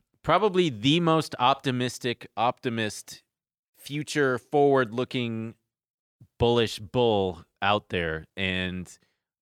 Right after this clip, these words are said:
Arc is her flagship E T F. Well, there's many Arc E T Fs. There's A R K K, there's A R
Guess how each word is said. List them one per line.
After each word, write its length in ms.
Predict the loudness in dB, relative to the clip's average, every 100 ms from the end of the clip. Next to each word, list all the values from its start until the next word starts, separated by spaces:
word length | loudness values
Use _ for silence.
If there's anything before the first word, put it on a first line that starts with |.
| _
Arc 280 | 2 2 2
is 220 | -4 -2
her 400 | 0 2 2 0
flagship 720 | -2 0 0 -2 -4 -2 -4 -6
E 120 | -8 -8
T 280 | -4 0
F. 400 | 0 -2 -8 -20 _ _ _ 0
Well, 240 | 2 2
there's 220 | 2 0
many 440 | 0 0 0 -2 -4
Arc 280 | -2 -2 -4
E 100 | -14
T 220 | -10 -8
Fs. 240 | -8 -10 -8
There's 280 | -8 -8 -4
A 160 | 0
R 140 | 0 0
K 220 | -2 -6
K, 420 | 0 2 4 2
there's 220 | 0 -4 -4
A 200 | -4 0
R 160 | -2